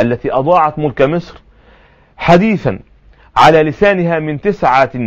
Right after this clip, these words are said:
وعشرين بيتاً، يتضح من خلاله أن شوقي يريد أن يخرج الجمهور راضياً عن كليوباترا. تريد كليوباترا أن تستسمح إيزيس في أن تعفو عنها وعن خطيئتها،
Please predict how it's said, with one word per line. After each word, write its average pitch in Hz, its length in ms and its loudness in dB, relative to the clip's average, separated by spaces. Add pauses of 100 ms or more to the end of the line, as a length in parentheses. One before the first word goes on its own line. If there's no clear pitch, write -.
(160)
وعشرين 143 600 0
بيتاً، 107 300 -4 (840)
يتضح 151 460 0
من 147 220 -2
خلاله 143 540 0 (520)
أن 170 220 2
شوقي 147 440 -2 (380)
يريد 147 380 0
أن 127 460 -6
يخرج 170 400 0
الجمهور 143 640 -2
راضياً 139 300 -4
عن 123 200 -6
كليوباترا. 127 480 -4 (520)
تريد 190 320 2
كليوباترا 165 640 -2 (360)
أن 151 160 0
تستسمح 160 580 -4 (100)
إيزيس 147 460 -2
في 139 220 -4
أن 139 120 -8
تعفو 139 360 0
عنها 135 320 -4
وعن 131 260 -4
خطيئتها، 135 720 -6